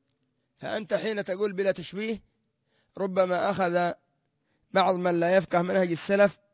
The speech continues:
أنك ترد على أهل السنة والجماعة. فالواجب في مثل، في أمور العقيدة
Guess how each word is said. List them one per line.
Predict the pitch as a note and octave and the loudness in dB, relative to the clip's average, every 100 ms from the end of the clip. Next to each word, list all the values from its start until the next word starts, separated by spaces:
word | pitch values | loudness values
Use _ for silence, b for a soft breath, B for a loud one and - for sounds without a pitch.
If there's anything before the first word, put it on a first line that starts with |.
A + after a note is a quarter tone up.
| _ _ _ _ - | _ _ _ _ -4
أنك | F#3 F3+ F3 E3 | -2 -2 -2 -4
ترد | E3 F3 E3 | -2 0 0
على | D#3 D#3 | 0 0
أهل | E3+ E3 | -2 -2
السنة | D3+ E3 D#3 | -6 -8 -4
والجماعة. | D3 C3+ C#3 D#3 B2 G2 _ _ _ _ _ _ _ _ _ _ _ | -4 -4 -2 -2 -4 -8 _ _ _ _ _ _ _ _ _ _ _
فالواجب | C#3 C#3+ F3 F#3 E3+ | -12 -6 -4 -2 -2
في | D3 D#3 | -2 -4
مثل، | E3 E3 - D3+ | -4 -6 -8 -8
في | D#3+ | -8
أمور | D#3+ - F3 F#3 F3 | -8 -8 -4 -2 0
العقيدة | D#3 D#3+ G3+ G#3 A3 | 0 0 -2 0 0